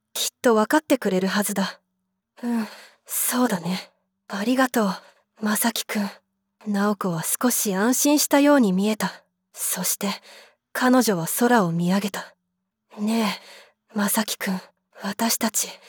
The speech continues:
これからどうなるんだろう。」その言葉に、正木は胸が締め付けられるような感覚を覚えた。彼も同じことを考えていた。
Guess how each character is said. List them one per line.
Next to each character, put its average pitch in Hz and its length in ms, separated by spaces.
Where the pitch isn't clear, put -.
こ - 180
れ 208 120
か 233 140
ら 226 120
ど 262 200
う 311 60
な 269 120
る 220 100
ん 190 60
だ 180 120
ろ 165 120
う。」 156 40
そ - 300
の 196 140
言 208 280
葉 220 120
に、 175 160
正 208 300
木 233 140
は 220 120
胸 202 280
が 208 100
締 - 200
め 254 140
付 - 180
け 277 40
ら 269 100
れ 285 100
る 277 100
よ 269 140
う 247 40
な 185 100
感 190 240
覚 208 320
を 208 140
覚 220 160
え 214 40
た。 - 240
彼 226 300
も 175 260
同 208 140
じ 247 140
こ 269 120
と 254 180
を 208 40
考 214 360
え 233 80
て 226 120
い 185 80
た。 - 280